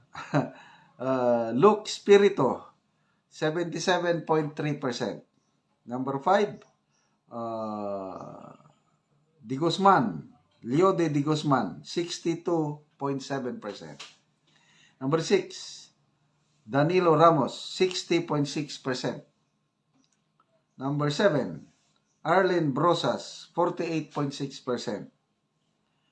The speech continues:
Number eight, Teddy Casino, forty-eight point four percent.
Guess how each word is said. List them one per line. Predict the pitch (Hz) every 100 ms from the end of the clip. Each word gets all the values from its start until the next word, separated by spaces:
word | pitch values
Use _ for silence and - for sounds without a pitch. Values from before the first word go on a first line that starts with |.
| _ _ -
Number | 127 151 147 139 139 135 131 123 117 113 110 110 -
eight, | 202 208 - - - _ _ _ _ _
Teddy | 196 196 185
Casino, | 185 - 180 147 107 - _ _
forty-eight | 190 185 190 185 170 -
point | 165 156 143
four | 151 139 117
percent. | 131 117 107